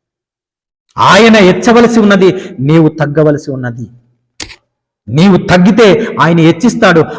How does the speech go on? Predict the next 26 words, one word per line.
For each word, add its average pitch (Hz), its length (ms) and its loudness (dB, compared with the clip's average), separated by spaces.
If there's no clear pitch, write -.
ఆయన 196 340 4
హెచ్చింపబడుతున్నప్పుడు 190 1200 2
నీకు 151 340 -6
కూడా 139 180 -6
హెచ్చిస్తూ 139 480 -10
నిలబెడతాడు. 117 520 -14
ప్రియులారా, 104 420 -20
దేవుడు. 104 220 -20
అందుకే 131 220 -4
మర-, 139 280 0
మరలా 151 380 0
చూద్దాం, 170 180 0
చూడండి, 156 300 -4
యాకోబు 143 360 -4
గారు 143 160 -2
రాసినటువంటి 131 460 -12
పత్రిక, 123 260 -18
ఎంత 113 180 -12
గొప్ప 120 280 -10
మాట 123 280 -8
చూడండి. 123 380 -16
నాలుగో 165 340 2
అధ్యాయం 180 380 2
పదో 175 180 2
వచనం 180 240 -2
చూడండి. 170 380 -8